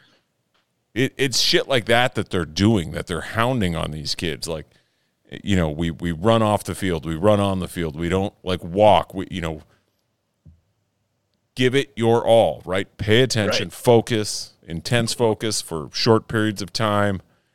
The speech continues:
Speaker 1: can give you great results.
Speaker 2: Hundred percent.
Speaker 1: That's what they're asking of you,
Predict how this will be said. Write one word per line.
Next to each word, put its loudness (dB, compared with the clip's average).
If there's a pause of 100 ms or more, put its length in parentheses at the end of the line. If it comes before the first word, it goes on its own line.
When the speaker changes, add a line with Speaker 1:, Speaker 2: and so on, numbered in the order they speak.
(260)
Speaker 1:
can -8 (480)
give -4
you -4
great -2
results. 0 (800)
Speaker 2:
Hundred -6
percent. -2 (380)
Speaker 1:
That's -2
what -2
they're 2
asking 2
of -4
you, -14